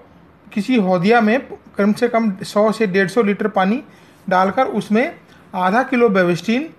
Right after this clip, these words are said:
और दो लीटर फॉर्मलिन डाल दी जाती है और उसके अंदर ये धान का कटा हुआ भूसा होता है जो एक से दो इंच का लंबा कटा हुआ है, उसको इस पानी में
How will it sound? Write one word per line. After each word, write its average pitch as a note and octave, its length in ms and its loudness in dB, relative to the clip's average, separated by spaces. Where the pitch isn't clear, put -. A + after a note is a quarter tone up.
और A3 360 0
दो G3+ 200 4
लीटर A#3+ 460 0
फॉर्मलिन A3+ 540 2
डाल F3+ 240 2
दी E3 100 -4
जाती F3 300 0
है D4+ 340 -4
और A3 180 2
उसके A#3 320 -2
अंदर G#3 340 0
ये A#3+ 140 0
धान F3+ 300 -2
का A3 200 0
कटा A3+ 300 0
हुआ A#3 220 4
भूसा F3+ 260 -2
होता G3 240 0
है C4 120 -2
जो A3+ 140 -2
एक A3 260 2
से B3 280 -2
दो G3+ 180 2
इंच B3 180 0
का A#3+ 300 0
लंबा G3+ 280 2
कटा G3+ 240 0
हुआ G3+ 220 2
है, A#3+ 160 0
उसको A#3+ 480 -4
इस A3+ 180 -4
पानी G#3 380 2
में B3 220 0